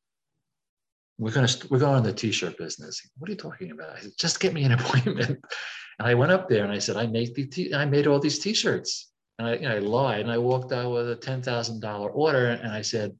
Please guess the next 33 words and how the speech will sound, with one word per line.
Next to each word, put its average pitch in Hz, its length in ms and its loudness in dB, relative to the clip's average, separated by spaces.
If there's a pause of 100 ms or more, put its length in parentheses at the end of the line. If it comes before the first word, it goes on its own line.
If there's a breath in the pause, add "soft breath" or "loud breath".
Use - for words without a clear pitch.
(100)
"I'm - 840 -8
in 92 40 -10
the 92 80 -12
t-shirt 92 440 -16
business." - 520 -18 (580)
<laughs> - 320 -2 (520 soft breath)
And 120 320 2
I 131 100 0
guess 170 220 2
it 180 40 6
was 147 140 4
my, 131 260 4
I, 131 240 -2
I've 127 120 -2
always 185 200 6
had 160 160 -2
this 131 220 -2
entrepreneurial 123 1160 0 (400 loud breath)
that 117 240 -4
nothing 139 340 0
can 131 140 0
stop 113 440 0
me 95 100 -10
once 110 220 -8
I 107 80 0
get 98 180 -2
rolling. 87 360 -2 (640)
And 107 640 -6 (120)
it 127 100 -6
became 156 300 -4
a 131 180 -2 (160)
pretty 190 180 2
big 170 320 2